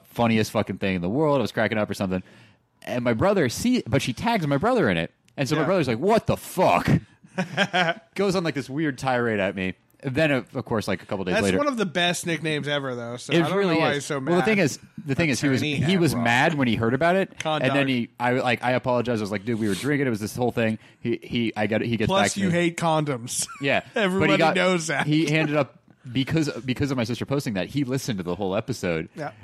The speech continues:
Speaker 1: and was just like, "I forgive
Speaker 2: Plus
Speaker 1: you. That was
Speaker 2: one.
Speaker 1: funny. That was funny."
Speaker 2: <laughs> Plus one in the listen column. So fuck you.
Speaker 1: But he, um,
Speaker 2: Just kidding. <laughs>
Speaker 1: about a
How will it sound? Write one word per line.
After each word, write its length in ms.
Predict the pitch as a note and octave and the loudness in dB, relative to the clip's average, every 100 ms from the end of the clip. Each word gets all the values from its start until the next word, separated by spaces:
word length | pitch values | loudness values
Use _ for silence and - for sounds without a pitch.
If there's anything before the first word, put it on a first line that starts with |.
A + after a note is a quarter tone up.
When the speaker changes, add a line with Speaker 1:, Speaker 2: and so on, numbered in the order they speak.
| - | -2
Speaker 1:
and 140 | A#2+ | 0
was 100 | A#2 | 0
just 160 | A2+ A2 | -2 0
like, 140 | F#2+ - - | -2 -4 -6
"I 100 | G2+ | -4
forgive 260 | A2 G2+ G2+ | -2 0 4
Speaker 2:
Plus 260 | F#2+ F#2+ | 4 4
Speaker 1:
you. 40 | F#2+ | 2
That 20 | |
was 20 | |
Speaker 2:
one. 200 | G3+ G#2 | 4 4
Speaker 1:
funny. 240 | F3 D#3 - G3 - - | 4 0 -4 -8 -6 -4
That 100 | A2+ | 0
was 140 | G#2 C#3+ | 0 0
funny." 280 | - F#4+ D2+ | -4 -4 0
Speaker 2:
<laughs> 40 | |
Plus 240 | F#3+ F3+ E3+ | 2 2 2
one 260 | E3+ D#3+ | 2 2
in 80 | D#3 | 0
the 60 | D#3 | 0
listen 320 | E3+ F3 F3 | 2 0 -2
column. 400 | E3 C#3+ C#3+ C#3+ | -2 -2 -2 -4
So 200 | - D3 | -6 -6
fuck 280 | - D#3+ D#3+ - | -2 -2 -2 -4
you. 260 | F3+ D#3+ C3 | -2 0 2
Speaker 1:
But 120 | B2+ | 2
he, 220 | B2+ D3 C#3+ | 4 4 4
um, 440 | C3+ B2 G#2+ G2+ | 4 4 2 0
Speaker 2:
Just 280 | E3+ D#3 - | -2 -4 -4
kidding. 340 | D#3 C3 A2+ - | -4 -6 -8 -6
<laughs> 60 | - | 0
Speaker 1:
about 380 | C#4 D3 C3+ | 2 4 6
a 140 | C3+ | 4